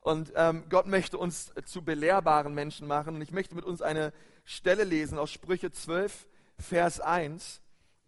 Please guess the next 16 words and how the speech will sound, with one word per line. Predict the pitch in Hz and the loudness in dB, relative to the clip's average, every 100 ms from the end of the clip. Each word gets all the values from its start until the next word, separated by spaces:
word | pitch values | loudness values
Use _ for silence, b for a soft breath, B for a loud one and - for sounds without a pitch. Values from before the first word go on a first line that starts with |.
| _ _ _ _ _ _ _ - - | _ _ _ _ _ _ _ -20 -4
Ähm, | 147 147 147 143 B B B | -2 0 -2 -6 B B B
und | - 156 | 0 2
dort | 180 | 4
lesen | 185 196 180 | 4 2 4
wir, | 175 165 143 | 6 6 4
äh, | 151 | 0
Folgendes. | - 185 190 165 | 4 4 4 2
Vielleicht, | 175 180 | 4 4
lass | - 190 269 | 4 4 4
uns | 226 - | 4 2
doch | 196 | 2
einfach | - 175 165 | 4 4 4
mal | 160 | 2
zusammen | - 139 147 147 | 0 -2 -2 0
lesen, | 151 139 131 | -2 -2 -6
okay? | 123 160 180 | 0 2 0